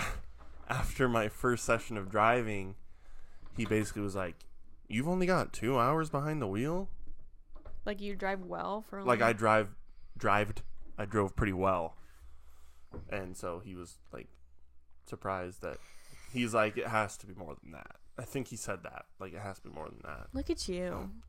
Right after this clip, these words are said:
Speaker 1: And so I think it was only for a week.
Speaker 2: <laughs>
Speaker 1: Like, like, literally five days.
Speaker 2: Before he took your test?
Speaker 1: Like, the fifth day was, I drove around for an hour and he just had me do specific things and didn't
Speaker 2: Mm-hmm.
Speaker 1: help me.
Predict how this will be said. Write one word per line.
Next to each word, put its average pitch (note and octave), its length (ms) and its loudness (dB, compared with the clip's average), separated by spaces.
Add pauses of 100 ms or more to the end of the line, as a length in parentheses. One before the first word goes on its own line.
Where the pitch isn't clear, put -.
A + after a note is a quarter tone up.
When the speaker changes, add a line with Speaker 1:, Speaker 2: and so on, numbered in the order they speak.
Speaker 1:
And B2+ 100 0
so B2 300 6 (340)
I B2+ 60 6
think D#3+ 200 0
it F3+ 80 2
was C3+ 140 2
only B2+ 280 0
for B2+ 300 4
a A#2 100 6
week. G#2+ 460 -4 (1160)
Speaker 2:
<laughs> B3+ 60 12 (1160)
Speaker 1:
Like, A#2+ 180 0 (320)
like, A#2+ 160 4
literally C3 360 4
five A2 420 2
days. E2+ 500 -6 (480)
Speaker 2:
Before G3+ 300 6
he A#3 40 8
took A3 220 2
your G3+ 140 4
test? G3 480 4 (640)
Speaker 1:
Like, A2+ 220 0
the A#2 100 0
fifth A#2+ 360 0
day A2+ 280 4
was, G2+ 400 -2
I G#2+ 100 0
drove G#2 240 -2
around G2 220 -2
for - 100 -4
an G2 60 -2
hour G2+ 340 2
and G#2 200 -4
he G#2 120 -4
just G2 200 -8
had G2+ 180 0
me F#2+ 100 -6
do G2+ 280 -4
specific G2 480 -10
things G2+ 360 -6
and A2 140 -4
didn't D#3 220 -4
Speaker 2:
Mm-hmm. G#3 120 -8
Speaker 1:
help - 280 -2
me. B1+ 200 -12